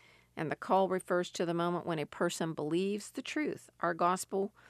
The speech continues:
does not mean that there are other genuine gospels. There's only one gospel, one. But there are many different preachers of the gospel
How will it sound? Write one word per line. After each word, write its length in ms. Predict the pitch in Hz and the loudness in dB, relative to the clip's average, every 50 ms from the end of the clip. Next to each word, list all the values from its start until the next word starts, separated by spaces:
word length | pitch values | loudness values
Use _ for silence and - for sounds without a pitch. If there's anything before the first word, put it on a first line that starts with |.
| - - _ _ _ _ _ _ - | -20 -20 _ _ _ _ _ _ -8
does 200 | 180 185 175 - | -6 -4 -2 2
not 240 | 196 214 254 - - | 4 4 4 4 4
mean 320 | 208 208 220 220 214 208 | 2 4 4 4 4 2
that 160 | 190 180 175 | 0 0 0
there 180 | - 185 185 185 | 2 4 4 6
are 200 | 170 165 160 - - | 6 4 4 2 2
other 320 | 180 180 185 185 185 185 | 2 4 4 4 2 2
genuine 520 | 180 170 - 180 180 185 185 180 185 185 170 | 0 0 0 2 2 4 2 2 2 2 2
gospels. 560 | - 208 208 208 - - - - - - - | 2 2 2 0 -4 -6 -6 -8 -8 -6 -2
There's 220 | - 196 208 202 | 0 0 2 4
only 280 | 202 240 240 240 247 247 | 4 2 4 4 2 2
one 520 | 233 214 208 233 240 233 233 233 226 247 - _ _ _ _ - | 2 2 2 4 4 4 4 2 0 -4 -6 _ _ _ _ 2
gospel, 500 | - 190 196 185 180 - - - - - - _ _ _ _ _ _ _ - | 8 8 8 8 8 2 -4 -6 -6 -6 -8 _ _ _ _ _ _ _ -4
one. 380 | - 185 220 208 151 - - - _ _ _ _ _ _ _ _ _ _ _ _ _ _ _ - _ _ _ _ _ _ _ _ _ - | 4 6 8 8 6 4 -2 -14 _ _ _ _ _ _ _ _ _ _ _ _ _ _ _ -20 _ _ _ _ _ _ _ _ _ -2
But 140 | 214 214 | 0 4
there 180 | - 247 254 254 | 6 6 8 8
are 60 | 247 | 6
many 240 | 247 247 254 254 254 | 6 6 4 4 4
different 300 | 208 254 247 254 254 240 | 2 0 0 0 -2 0
preachers 520 | - - 359 370 359 - - 185 165 - | 4 6 6 6 6 6 4 4 4 4
of 100 | 165 151 | 0 0
the 60 | 147 165 | 0 2
gospel 520 | - 156 143 135 - - - - - - | 4 4 4 2 0 -6 -10 -12 -12 -12